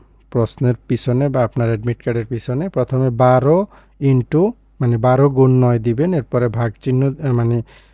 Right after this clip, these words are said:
ভাগ দিয়ে লবে লিখবেন কত? আঠারো। তাহলে নয় দিয়ে আঠারোর ভাগ করলে হয় কত?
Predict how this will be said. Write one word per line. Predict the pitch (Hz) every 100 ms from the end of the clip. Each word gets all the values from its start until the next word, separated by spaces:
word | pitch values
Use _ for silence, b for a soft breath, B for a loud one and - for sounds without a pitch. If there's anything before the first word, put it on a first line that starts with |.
| b 123
ভাগ | 123 120
দিয়ে | 127 160
লবে | 143 135 131 139
লিখবেন | 131 123 139 135
কত? | 123 -
আঠারো। | 107 110 117 107 98 _ b -
তাহলে | 123 117
নয় | 127 131 135 143
দিয়ে | 135 156
আঠারোর | 147 123 139 135 139
ভাগ | 131 123
করলে | - 139 139
হয় | 135 131
কত? | 127 - 175